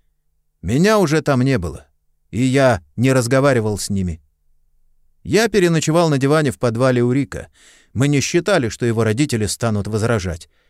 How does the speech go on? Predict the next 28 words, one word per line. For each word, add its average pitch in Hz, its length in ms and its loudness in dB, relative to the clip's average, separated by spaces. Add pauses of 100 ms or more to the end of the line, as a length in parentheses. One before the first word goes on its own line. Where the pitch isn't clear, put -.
(120)
При 107 140 -6
наличии 131 520 0
шестерых 151 520 -2
детей 139 400 2
их 135 240 -2
дом 170 300 0
уже 165 300 0
был 175 200 0
несколько 113 500 -2
сумасшедшим. 92 800 -4 (460)
Но 104 120 -4
когда 123 280 0
мать 135 280 0
Рика 120 320 0
появилась 120 520 -2
на 127 120 -2
лестнице 120 580 -4 (320)
и 110 100 -2
сообщила, 139 560 2
что 123 200 -2
она 135 200 2
против 139 460 0
моего 101 300 -2
присутствия, 151 720 -6 (460)
я 160 240 0
перешел 220 440 0
через 160 380 2
улицу 170 580 -2